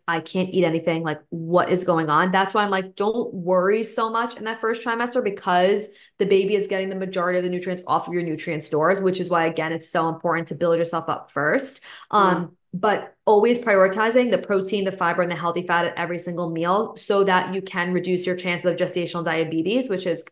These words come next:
Speaker 1: obviously common and something we don't want to get when we're pregnant, because that's a medication you don't want to take when you're pregnant. Um, that free training that I, that I said that will teach you how to do that. So you want to carry that principle with you throughout pregnancy,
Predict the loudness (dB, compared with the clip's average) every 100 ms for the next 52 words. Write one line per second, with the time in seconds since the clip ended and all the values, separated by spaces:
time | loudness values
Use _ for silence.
0 | -4 -2 -4 -6 -4 -2 -2 -4 -4 -4
1 | -2 0 0 2 0 0 0 0 0 -2
2 | -2 -4 -2 -2 0 -2 -2 -4 -2 -2
3 | -4 -8 -6 -8 -2 2 2 2 0 0
4 | 0 -2 -2 -6 -8 -8 -10 -12 -18 -14
5 | 2 6 6 4 -2 -8 _ _ _ 0
6 | 2 4 2 2 2 4 2 4 4 4
7 | 0 -6 -2 2 2 0 0 0 -2 -4
8 | -6 -8 -6 -4 -2 -2 -4 -6 -4 2
9 | 4 4 0 -4 0 2 2 -2 -4 -4
10 | -2 -2 -4 -4 -6 -6 -2 2 4 2
11 | 0 -6 -6 -4 0 2 0